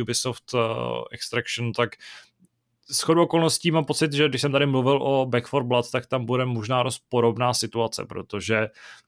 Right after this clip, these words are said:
eh, to jsou hry, které pro, jsou kooperativní a pro svůj úspěch a pro svoji vlastně živobytí nebo životnost potřebujou nutně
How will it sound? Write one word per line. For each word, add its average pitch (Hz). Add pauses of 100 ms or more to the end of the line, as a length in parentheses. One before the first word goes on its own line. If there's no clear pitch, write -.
(680)
eh, 107
to 117
jsou 135
hry, 120
které 135 (120)
pro, 120
jsou 139
kooperativní 143
a -
pro 113
svůj 127
úspěch 107
a 117
pro 113
svoji 113
vlastně 113 (160)
živobytí 110
nebo 107
životnost 107
potřebujou 113
nutně 117